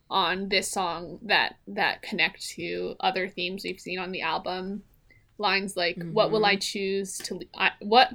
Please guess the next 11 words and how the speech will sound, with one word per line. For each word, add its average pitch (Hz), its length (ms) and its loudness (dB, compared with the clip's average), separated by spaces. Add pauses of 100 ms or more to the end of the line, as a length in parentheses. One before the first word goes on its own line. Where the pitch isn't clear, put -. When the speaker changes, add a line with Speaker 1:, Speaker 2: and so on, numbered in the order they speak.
(100)
Speaker 1:
will 233 280 6
I 202 220 10
leave 220 280 4
behind 190 440 4
me? 185 340 0
Where 202 280 6
will 202 140 2
I 185 100 6
choose 196 420 -4
to 202 100 -6
go? 175 580 -2